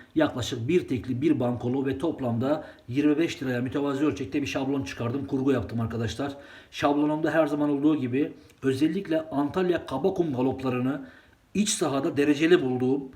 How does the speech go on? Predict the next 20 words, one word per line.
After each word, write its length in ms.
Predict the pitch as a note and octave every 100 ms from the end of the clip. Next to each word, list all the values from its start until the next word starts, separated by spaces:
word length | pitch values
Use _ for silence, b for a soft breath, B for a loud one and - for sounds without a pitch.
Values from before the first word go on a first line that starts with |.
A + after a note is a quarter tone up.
| B B -
e, 60 |
mükemmel 680 | B2+ C3 C#3+ D3 E3 F#3 F3+
bulduğum 280 | D3 C3+ B2
safkanları, 680 | D3 - C#3 B2+ C3 E3+ F3+ B B
ayrıca 400 | B2+ D3 D#3 C#3
hem 200 | C3 E3
yarış 220 | D#3 E3+
karakterleri 680 | - D#3 D3+ D#3+ E3 F#3 A3 - B -
hem 240 | D#3+ F3
de, 240 | F3 G#3 B B B
e, 100 | D3 C#3+ C#3+ C#3+ C3+
yarış 300 | C3 G3+ -
performanslarını 1000 | F3 D#3+ D#3 D#3 D3+ - D3+ G3 A#3+ - -
Antalya 440 | D3 D3+ A3+ A3
Kabakum'un 520 | D3 G3+ G#3+ E3+ C#3+
da 60 | C3
çok 280 | - D3 -
etkili 360 | D#3 - D3+ D3
bulduğum 360 | C#3 C3 C3 -
safkanları 600 | C#3 - C3+ C3 B2+